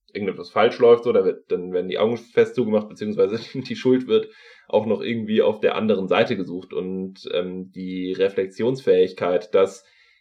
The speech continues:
in so einer Situation, ähm, die meisten Leute eben nicht auf die Straße rennen, weil sie vielleicht reflektieren können, "Hm, okay, das ist halt irgendwie eine Straftat, die man jetzt nicht einfach auf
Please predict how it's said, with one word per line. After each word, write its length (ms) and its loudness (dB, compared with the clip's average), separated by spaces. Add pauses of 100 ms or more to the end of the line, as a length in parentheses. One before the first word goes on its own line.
(140)
in 140 -6
so 120 6
einer 200 2
Situation, 1120 0
ähm, 520 -6
die 520 -4
meisten 500 -4
Leute 220 2
eben 260 -8
nicht 220 -4
auf 160 -2
die 80 -12
Straße 440 -2
rennen, 220 0
weil 100 4
sie 100 -8
vielleicht 320 0
reflektieren 500 -2
können, 240 0
"Hm, 120 -6
okay, 320 -4
das 160 -14
ist 140 -8
halt 160 0
irgendwie 560 -6
eine 200 0
Straftat, 640 0
die 80 -10
man 120 -2
jetzt 160 -8
nicht 220 -10
einfach 300 -2
auf 320 0